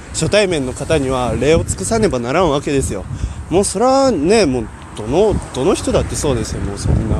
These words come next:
恐れ多いですから、皆さん、本当に。<laughs> あー、もうそんなね、感じで、あー、もうバイト先に着いてしまったのでね。まあ、行きたかった人生ということでね、も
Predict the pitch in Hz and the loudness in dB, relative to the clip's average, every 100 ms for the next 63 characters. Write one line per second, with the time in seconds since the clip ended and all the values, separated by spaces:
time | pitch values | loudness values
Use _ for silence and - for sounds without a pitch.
0 | - - - 135 135 156 180 - - - | 0 0 0 2 4 4 4 4 2 0
1 | 110 - - - - - - - - - | -4 -2 0 2 0 0 -2 -2 -2 0
2 | - - - - - 453 - - 180 151 | 0 -2 -4 -4 -6 -6 -6 -6 -4 -6
3 | - 139 - - - - - - - - | -6 -8 -10 -12 -16 -16 -10 -8 -8 -8
4 | - - - 127 104 - 123 120 - - | -6 -2 0 0 -2 -2 0 0 0 -4
5 | - 120 120 123 - 120 - - - - | -4 -4 0 0 0 -2 -8 -14 -12 -8
6 | - - 127 127 123 127 123 131 - - | -6 -4 -2 -2 -2 0 0 -4 -12 -14
7 | - - 123 123 120 117 117 - - - | -6 -4 -2 -2 0 0 0 0 -2 -2
8 | 131 131 160 139 113 123 - - 143 117 | -4 -4 -6 -6 -6 -6 -6 -6 -8 -6
9 | 110 107 123 - - - - - - - | -6 -8 -8 -10 -16 -16 -16 -16 -16 -16
10 | - - 117 117 117 117 117 120 - 156 | -16 -12 -6 -2 0 0 -2 -2 0 0
11 | 160 170 147 170 185 170 143 - 127 127 | 2 2 2 4 4 4 4 4 2 0
12 | 135 143 123 107 113 117 - 113 113 - | 0 0 -2 -4 -4 0 0 2 0 0
13 | - | 0